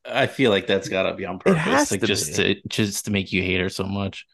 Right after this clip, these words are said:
Speaker 2: I guess. I, yeah, I don't know, but that, that's the snapping specifically just makes me lose it every time.
Speaker 1: Go ahead, Robbie. I want you to, I want you to go in on somebody or something right
Speaker 2: Oh,
Speaker 1: now.
Speaker 2: man.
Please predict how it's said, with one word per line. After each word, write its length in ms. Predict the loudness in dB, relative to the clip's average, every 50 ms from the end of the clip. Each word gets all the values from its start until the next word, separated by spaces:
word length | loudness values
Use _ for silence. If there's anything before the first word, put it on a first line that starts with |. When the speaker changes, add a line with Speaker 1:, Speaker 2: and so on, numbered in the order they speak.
| _ 2
Speaker 2:
I 120 | 2 2
guess. 640 | 2 2 0 0 2 4 4 4 4 4 2 -2 -4
I, 320 | -2 -2 -2 -2 -2 -2
yeah, 240 | -2 0 0 2 2 2
I 20 |
don't 140 | 2 2 4
know, 140 | 4 2 2
but 180 | 2 0 2 4
that, 260 | 4 4 4 2 0 -4 _ _ _ _ -2
that's 420 | 2 2 2 2 0 -4 -10 -12 -10 -8
the 100 | -6 -6
snapping 600 | -6 -4 0 2 2 4 4 2 2 0 -2 -2 -4
specifically 840 | -6 -10 -8 -4 -2 -2 -2 -2 -6 -6 -4 -4 -4 -4 -6 -8 -12 _ _ _ _ _ _ _ _ _ -2
just 280 | 0 0 0 0 -4 -12 _ _ _ _ _ _ _ _ _ _ _ _ 0
makes 300 | 2 2 2 2 2 0
me 80 | 0
lose 460 | 0 2 2 4 4 4 4 4 2
it 100 | 0 0 0
every 220 | -2 -2 -2 -4
time. 320 | -6 -6 -8 -8 -10 -14 -16 _ _ _ _ _ _ _ _ _ _ _ _ _ _ _ _ _ _ _ _ _ _ _ _ _ _ _ _ _ 0
Speaker 1:
Go 80 | 2 2
ahead, 180 | 4 4 4
Robbie. 340 | 4 4 2 2 0 -4 -6 -2 0
I 80 | 2
want 260 | 2 2 2 0 -2 -2
you 40 | -4
to, 120 | -2 0 2
I 40 | 2
want 200 | 2 2 0 -2
you 60 | -2
to 40 | -2
go 140 | -2 -2 -2
in 100 | -2 -2
on 100 | -4 -4
somebody 400 | -4 -4 -2 -2 -2 -2 -2 -2
or 60 | -2
something 320 | -2 -4 -6 -6 -4 -4
right 100 | -2 0
Speaker 2:
Oh, 240 | 2 4 4 4 2
Speaker 1:
now. 0 |
Speaker 2:
man. 360 | 2 2 2 2 2 0 0